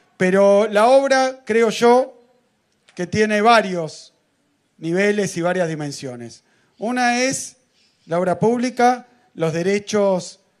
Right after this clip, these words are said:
que viene a satisfacer, los compromisos que tenemos como gobierno. Y esto le cambia la vida a la gente.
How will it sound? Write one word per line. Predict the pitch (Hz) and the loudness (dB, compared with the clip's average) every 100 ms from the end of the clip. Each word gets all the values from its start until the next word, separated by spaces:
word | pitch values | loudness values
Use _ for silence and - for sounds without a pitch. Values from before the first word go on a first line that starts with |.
| _ | _
que | - | -12
viene | 160 175 185 190 190 190 - | -6 -4 -4 -2 -2 -4 -12
a | |
satisfacer, | 143 160 156 156 151 175 143 113 _ _ _ _ _ _ _ _ _ _ _ _ _ _ | -8 -8 -10 -10 -8 -6 -6 -10 _ _ _ _ _ _ _ _ _ _ _ _ _ _
los | 151 151 | -10 -8
compromisos | 160 151 160 220 220 - 147 | -8 -4 -2 0 -2 -2 -6
que | 156 | -6
tenemos | 147 160 175 180 180 180 _ _ _ | -8 -6 -6 -4 -6 -8 _ _ _
como | _ 147 151 | _ -10 -6
gobierno. | 151 147 131 120 120 107 _ _ _ _ _ _ _ | -4 -4 -8 -10 -16 -18 _ _ _ _ _ _ _
Y | 165 | -4
esto | 196 - 247 | -4 2 0
le | 226 | 2
cambia | 214 208 196 | -2 -2 -2
la | 180 | -2
vida | 214 185 | -4 -4
a | 151 | -8
la | 139 | -10
gente. | - 131 120 127 113 | -14 -16 -16 -20 -20